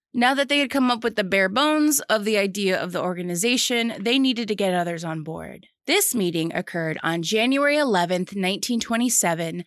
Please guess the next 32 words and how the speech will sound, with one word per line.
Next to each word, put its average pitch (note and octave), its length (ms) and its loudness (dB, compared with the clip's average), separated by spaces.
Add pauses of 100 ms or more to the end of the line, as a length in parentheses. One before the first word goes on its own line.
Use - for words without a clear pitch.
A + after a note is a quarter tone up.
at G3+ 140 0
the A#3 120 2
Ambassador G#3+ 640 2
Hotel G3+ 560 -2
in F3 120 -4
Hollywood. E3+ 640 -4 (220)
Mayer A#3+ 280 4
convinced B3 720 0
the G3 160 -2
thirty-six G#3 720 0
attendees G3 720 2
from F#3+ 240 -2
all F#3+ 220 2
walks F#3+ 320 0
of F#3 80 -10
the F#3 40 -4
film G3 300 0
industry A#3+ 640 -2
that G#3 120 0
the G#3 200 0
International B3+ 800 2
Academy G#3 640 2
of F3 140 0
Motion B3 420 2
Picture A3+ 340 -2
Arts F3 300 -2
and F#3 100 -4
Sciences D#3+ 720 -2
was G#3 180 2
the G#3 100 0
cure A#3+ 260 0
to - 180 -4